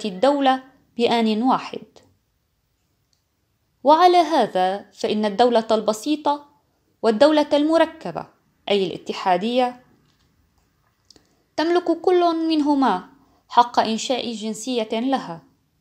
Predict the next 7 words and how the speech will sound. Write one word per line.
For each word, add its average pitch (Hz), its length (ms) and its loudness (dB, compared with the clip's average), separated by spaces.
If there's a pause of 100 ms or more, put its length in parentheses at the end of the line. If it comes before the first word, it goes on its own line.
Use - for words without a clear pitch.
(840)
وتكون 220 500 0
لها 214 300 2
جنسية 220 600 -6
واحدة. 240 640 -6 (1120)
أما 359 180 4
الوحدات 339 500 2
السياسية 277 840 -4